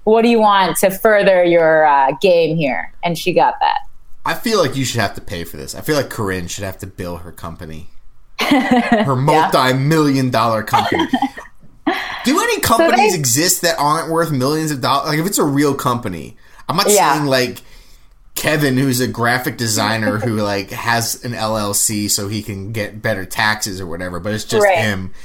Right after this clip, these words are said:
Speaker 2: and he
Speaker 1: Yeah.
Speaker 2: freelances. If it's a company that has, like,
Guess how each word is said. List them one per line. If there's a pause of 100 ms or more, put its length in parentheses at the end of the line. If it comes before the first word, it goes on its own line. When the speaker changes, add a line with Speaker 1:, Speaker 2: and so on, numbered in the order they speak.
(180)
Speaker 2:
and
he
Speaker 1:
Yeah.
Speaker 2:
freelances. (460)
If
it's
a
company
that
has,
like,